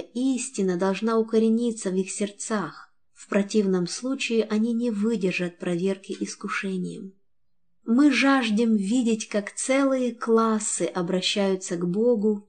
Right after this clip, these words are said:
и растут полезными членами Божьей Церкви. Учитель, удали из своих лекций все, что не отвечает высоким Божьим стандартам.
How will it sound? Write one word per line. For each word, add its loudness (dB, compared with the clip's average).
и 4
растут -2
полезными -2
членами -2
Божьей -2
Церкви. -10
Учитель, 0
удали 6
из -2
своих 2
лекций 2
все, -2
что -2
не 2
отвечает -2
высоким -2
Божьим 0
стандартам. -6